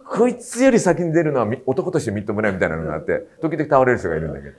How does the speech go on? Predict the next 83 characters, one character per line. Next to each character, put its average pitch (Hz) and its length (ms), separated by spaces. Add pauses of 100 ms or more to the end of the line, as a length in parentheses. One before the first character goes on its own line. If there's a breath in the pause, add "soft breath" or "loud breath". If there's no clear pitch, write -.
「無 - 80
理 190 100
し 110 80
な 120 80
い 104 40
で 95 60
く 98 60
だ 82 60
さ 82 60
い」 82 40
っ - 20
て - 120
書 98 60
い 101 60
て - 60
あ 69 40
る 64 80
ん - 40
だ - 60
け - 60
ど。 - 60 (840)
そ 196 200
う 196 60
い 185 40
う 175 80
ね、 170 180 (160)
サ 226 120
ウ 220 120
ナ 107 120
っ - 80
て 67 60
あ 71 60
あ 82 100
や 78 60
っ - 140
て、 82 160
カ - 240
ッ 160 40
て - 200
か 147 120
け - 100
る 95 80
ス - 80
ト 76 80
レ - 100
ス - 100
緩 - 120
和。 - 60 (1120)
気 - 120
持 311 200
ち 349 320
い - 40
い 196 40
こ - 140
と 73 160
っ - 100
て、 - 260
分 - 160
か 330 100
り 370 80
や 359 100
す 359 160
い 311 80
も 104 140
の 80 60
っ 65 40
て 76 80
い - 20
う 73 40
の 76 80
は - 40 (600)
世 87 100
の 90 100
中 67 160
に 65 80
い - 20
っ - 40
ぱ 98 140
い - 40
あ - 20
る 80 100
け - 80
ど、 - 320